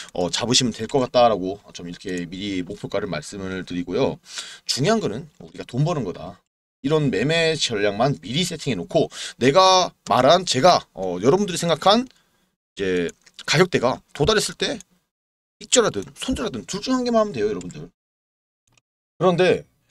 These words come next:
문제가 하나 있어요. 제가 목표가랑 이제 손절가를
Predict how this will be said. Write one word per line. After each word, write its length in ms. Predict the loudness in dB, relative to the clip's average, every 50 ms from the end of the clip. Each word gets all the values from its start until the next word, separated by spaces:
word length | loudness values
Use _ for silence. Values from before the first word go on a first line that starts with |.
| _ _ 0
문제가 380 | 2 2 4 4 6 6 6
하나 120 | 6 6 4
있어요. 320 | 0 -2 -6 -8 -12 -14 -18 _ _ _ _ _ _ _ _ _ _ _ _ _ _ _ _ _ _ _ _ -4
제가 500 | 0 4 6 8 8 10 10 10 8 8 6 4
목표가랑 1040 | 0 0 0 -2 -4 -6 -2 4 6 8 8 10 10 10 10 10 8 6 4 0 -4
이제 460 | -4 -4 -2 0 0 0 0 0 -2 -2
손절가를 840 | -2 -2 2 4 6 6 6 6 4 6 6 6 4 4 2 0